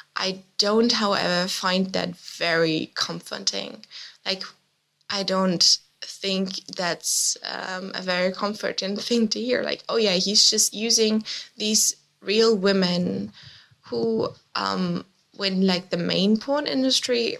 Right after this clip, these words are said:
probably have been through lots of, lots of shit, uh, as objects. And, um, so I would be a bit cautionary there also because, like, pow-, porn is,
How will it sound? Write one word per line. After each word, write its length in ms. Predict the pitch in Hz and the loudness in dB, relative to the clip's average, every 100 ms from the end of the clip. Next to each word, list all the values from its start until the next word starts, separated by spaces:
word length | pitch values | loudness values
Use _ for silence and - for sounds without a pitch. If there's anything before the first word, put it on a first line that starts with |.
| - | -8
probably 340 | 311 294 226 | -6 -2 -2
have 240 | 226 190 - - | -2 -4 -8 -8
been 300 | 175 175 - - | -6 -6 -8 -14
through 400 | - - - - - - | -16 -10 -8 -8 -8 -6
lots 420 | - 185 175 - | -2 -2 -2 -2
of, 180 | - - 196 | -4 -6 -12
lots 420 | 196 - 180 - | -6 -6 -4 -6
of 120 | - | 0
shit, 380 | - 202 - - - - - - - - _ _ _ - | 0 0 -2 -4 -6 -20 -18 -16 -18 -20 _ _ _ -4
uh, 240 | 208 185 - | -2 -2 -2
as 140 | - 147 | 0 0
objects. 840 | - - 175 - - - - - - _ _ | -2 -2 -4 -4 -4 0 0 -2 -6 _ _
And, 600 | 196 190 185 190 185 185 - - - - _ _ _ _ - _ _ - | -2 0 2 2 4 4 4 6 4 -2 _ _ _ _ -20 _ _ -8
um, 200 | 185 190 | -4 0
so 180 | - 190 | 2 4
I 60 | |
would 160 | 196 196 | 4 4
be 100 | 208 | 2
a 40 | |
bit 200 | 190 190 | 2 0
cautionary 580 | - 226 262 262 240 233 | -2 2 2 4 4 4
there 440 | 233 214 202 208 - | 4 4 2 0 -2
also 240 | - - | 0 -2
because, 280 | - - 196 | -2 -8 -6
like, 180 | 196 190 | -8 -6
pow-, 360 | - - 220 220 | -4 -2 -4 -6
porn 280 | - 226 220 | -10 -4 -2
is, 320 | 214 202 - | -2 -2 -4